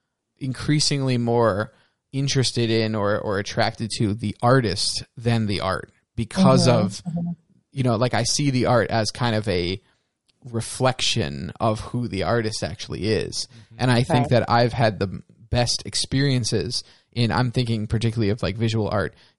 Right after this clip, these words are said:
Speaker 1: galleries, but, like, I see the work, I am, you know, I enjoy the work, I'm impressed by the work, but n-, the opportunity to have a conversation with the person, that's, like, the, the real experience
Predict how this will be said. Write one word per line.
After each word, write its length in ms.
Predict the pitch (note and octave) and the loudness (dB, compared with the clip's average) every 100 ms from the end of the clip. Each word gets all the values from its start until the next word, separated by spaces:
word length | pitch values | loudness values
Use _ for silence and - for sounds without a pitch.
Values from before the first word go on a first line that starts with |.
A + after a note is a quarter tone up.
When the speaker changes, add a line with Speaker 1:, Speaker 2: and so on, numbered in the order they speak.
| - | -2
Speaker 1:
galleries, 500 | A#2 A#2+ G#2 F#2 - | 2 4 2 0 0
but, 120 | G#2 | 0
like, 140 | G#2+ | 0
I 100 | F#2+ | 0
see 240 | - - D#3+ | 0 0 2
the 100 | A2+ | 2
work, 420 | A#2 B2 E2 - G#2 | 2 2 0 -6 -2
I 140 | A2+ | 0
am, 320 | G#2+ G#2 A#2 - _ | 0 -4 -8 -10 _
you 160 | A#2 A#2 | -8 -4
know, 240 | G2+ G2+ - _ _ _ _ - | -4 -4 -8 _ _ _ _ -2
I 100 | A#2+ | 0
enjoy 380 | A2 A2+ B2+ A#2+ | 2 4 4 4
the 80 | |
work, 260 | A2 A#2 A2 | 4 2 0
I'm 100 | A2 | -2
impressed 340 | F#2+ - A2+ | -4 -2 -2
by 100 | A#2+ | 0
the 80 | F2 | -2
work, 240 | G#2 A#2+ - | -2 -4 -4
but 140 | - | -4
n-, 140 | F#2+ - - - _ _ B2 _ _ _ A#2+ | -6 -10 -18 -20 _ _ -20 _ _ _ -12
the 380 | C3 A#2 A2 A#2 - | -2 0 0 -2 -2
opportunity 560 | C3+ C#3 C#3 C3+ A2+ G#2 | -2 0 2 2 0 -2
to 200 | G2+ - | -4 -4
have 200 | B2 A2+ | -4 -2
a 40 | |
conversation 560 | B2 A#2+ A2 A2+ A2+ F#2+ | -2 -2 -2 -4 -4 -8
with 140 | F#2+ | -8
the 60 | G#2+ | -12
person, 680 | - C3+ C#3 - C#2+ G1+ - - _ _ - | -8 -2 0 0 -4 -8 -18 -20 _ _ -4
that's, 340 | B2 B2+ - | -2 0 0
like, 280 | A2+ G2+ - | -2 -2 -6
the, 320 | E2 - B2 _ _ _ _ A#2+ | -8 -6 -10 _ _ _ _ -8
the 120 | A#2+ | -4
real 440 | G2+ A2 F2+ G2 - | 0 0 0 -2 -8
experience 640 | G#2+ - - - A#2 F#2+ | -6 -4 0 0 0 -6